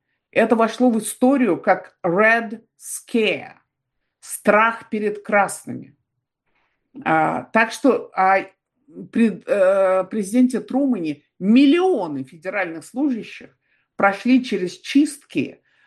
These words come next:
а, м, значит, э, вызовы на различные комиссии, где проверялось, не являются ли они сторонниками коммунистической партии, не связаны ли они каким-либо боком, а, с советами.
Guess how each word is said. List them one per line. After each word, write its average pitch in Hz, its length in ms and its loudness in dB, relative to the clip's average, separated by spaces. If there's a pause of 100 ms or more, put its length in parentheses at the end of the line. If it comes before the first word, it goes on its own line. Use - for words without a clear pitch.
(140)
а, 165 560 0
м, 160 360 -8
значит, 185 600 -6
э, 160 1080 -4 (260)
вызовы 208 520 2
на 190 120 -4
различные 208 560 -6
комиссии, 226 600 -2
где 180 220 -6
проверялось, 208 800 -2
не 190 120 -6
являются 196 540 -2
ли 175 80 -2
они 180 440 -4 (200)
сторонниками 202 760 -2
коммунистической 175 840 -8
партии, 208 580 -4
не 170 100 -6
связаны 190 500 -4
ли 165 160 -2
они 185 340 -6 (220)
каким-либо 185 500 -2
боком, 165 640 -4
а, 160 640 -10
с - 60 -16
советами. - 600 -4